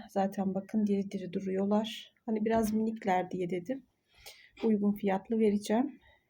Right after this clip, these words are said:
Ee, şöyle kukleralar var. Bazıları iyi, bazıları kötü durumda işte. Şunlar, e, son kalan. Bunlar da altmışlık.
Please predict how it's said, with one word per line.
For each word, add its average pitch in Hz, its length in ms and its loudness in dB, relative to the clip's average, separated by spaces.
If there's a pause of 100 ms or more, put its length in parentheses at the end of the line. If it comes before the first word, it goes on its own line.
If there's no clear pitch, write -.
(440)
Ee, 202 260 -2
şöyle 208 340 -2
kukleralar 214 680 0
var. 185 380 -4 (1040)
Bazıları 196 580 2 (1600)
iyi, 170 280 0
bazıları 196 460 2
kötü 202 300 -4
durumda 170 380 2
işte. - 380 -2 (1000)
Şunlar, 233 680 0 (500)
e, 202 240 -2
son 202 320 -2
kalan. 185 400 -4
Bunlar 196 340 2
da - 60 -6
altmışlık. - 840 -6